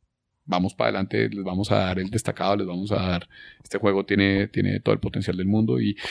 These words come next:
y pues tanto fue así que efectivamente los, los, las, las personas sí duraban mucho tiempo jugando y tenía todo el engagement y todas las cifras y todo eso, pero no teníamos la tecnología para soportarlo. Y, y, y cambiar la tecnología era volver a hacer el juego. Entonces, pues nada, decimos, después de unos seis meses, como, "No, esto no,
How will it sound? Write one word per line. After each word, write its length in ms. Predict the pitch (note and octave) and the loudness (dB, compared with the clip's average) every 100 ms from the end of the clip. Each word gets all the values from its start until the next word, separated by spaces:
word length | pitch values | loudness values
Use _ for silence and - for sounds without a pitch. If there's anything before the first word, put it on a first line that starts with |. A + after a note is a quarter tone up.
| - | -4
y 100 | - | -2
pues 160 | - A2+ | 0 0
tanto 260 | G#2+ A2 | 0 0
fue 180 | A2 B2 | 2 2
así 260 | B2 C3 B2 | 2 0 0
que 260 | B2+ B2+ B2+ | 2 2 2
efectivamente 560 | - A2 - G2+ F#2+ | 0 -8 0 0 4
los, 280 | A2 A2 - | 2 2 0
los, 340 | G2+ F#2+ - - | -4 -6 -8 -10
las, 400 | G2+ F#2+ - - | -10 -10 -14 -6
las 160 | G#2 | -6
personas 360 | - F2 F2 F#2+ | -4 -2 0 2
sí 140 | A2+ A2+ | 4 4
duraban 380 | A2+ G#2+ A2 | 4 4 4
mucho 220 | A2 A2+ - | 2 0 -4
tiempo 220 | A2+ A2+ | -4 0
jugando 400 | A2 F2 F#2+ G#2+ | 2 4 4 4
y 120 | F#2 | 2
tenía 300 | - F2+ F2+ | 0 0 0
todo 140 | - G2 | 0 0
el 60 | |
engagement 420 | G#2 F#2 F#2 A2 - | 2 0 -2 -4 -4
y 20 | |
todas 160 | F#2+ | -4
las 120 | G2+ - | -4 -2
cifras 300 | F#2 - - | -2 -2 0
y 20 | |
todo 120 | G2+ | -2
eso, 120 | G2+ - | -2 -2
pero 160 | F#2+ | 0
no 120 | F#2 | 0
teníamos 380 | F#2 F2+ F#2 F#2+ | 0 -2 0 2
la 80 | G2 | 2
tecnología 440 | - F#2+ F2 F#2+ A2 | 2 0 0 0 0
para 160 | G#2+ | 0
soportarlo. 560 | G#2 - - B2+ - - _ - - - - _ _ _ _ _ - | 0 -2 -2 -4 -12 -14 _ -20 -20 -20 -20 _ _ _ _ _ -2
Y, 160 | A#2 | 0
y, 100 | G#2 - | 0 0
y 520 | A#2 G#2+ A2+ G2+ F#2+ | 2 2 2 0 0
cambiar 300 | - G2+ G2+ | -2 2 2
la 80 | G2 | 2
tecnología 340 | G#2 A2 G#2 | 0 0 2
era 80 | F#2 | 2
volver 240 | G2+ F#2 F2 | 2 2 0
a 20 | |
hacer 160 | - | 0
el 80 | F#2 | 0
juego. 200 | F2+ F#2 | 0 0
Entonces, 240 | F#2 - - | -2 -4 -2
pues 100 | F2 | -2
nada, 220 | E2 - | -2 -10
decimos, 400 | - - - F#2+ - | -14 -12 -12 -12 -8
después 300 | G2+ F#2 F2+ | 0 0 2
de 200 | F#2 F#2 | 0 0
unos 360 | F#2 F#2 F#2+ | 0 0 0
seis 180 | - F#2+ | 2 2
meses, 260 | F#2+ F#2 - | 2 -2 -6
como, 260 | G2+ G2 | -6 -6
"No, 140 | - - | -8 -12
esto 240 | - - | -14 -12
no, 260 | F2+ F#2 | -10 -12